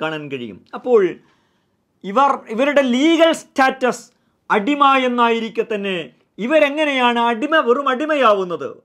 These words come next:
ഒരു സ്വതന്ത്രന് എന്തെല്ലാം സാധ്യതകളാണോ ഉള്ളത്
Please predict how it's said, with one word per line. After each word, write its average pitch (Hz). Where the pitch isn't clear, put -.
ഒരു 247
സ്വതന്ത്രന് 277
എന്തെല്ലാം 269
സാധ്യതകളാണോ 254
ഉള്ളത് 214